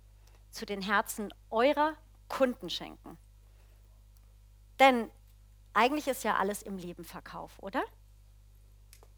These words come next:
Und jeder, wenn er mal nachdenkt, hat ja irgendwo auch Kunden. Ist doch so, oder? Also,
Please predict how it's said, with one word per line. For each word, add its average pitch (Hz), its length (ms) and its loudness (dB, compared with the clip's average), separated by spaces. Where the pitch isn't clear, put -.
Und 240 160 -2
jeder, 269 420 8
wenn 226 140 4
er 220 40 2
mal 208 160 2
nachdenkt, 202 580 0
hat - 180 -6
ja 220 180 -4
irgendwo 196 380 -12
auch - 240 -12
Kunden. 165 400 -18
Ist - 220 -12
doch 165 100 -16
so, - 160 -18
oder? 208 260 0
Also, 233 240 6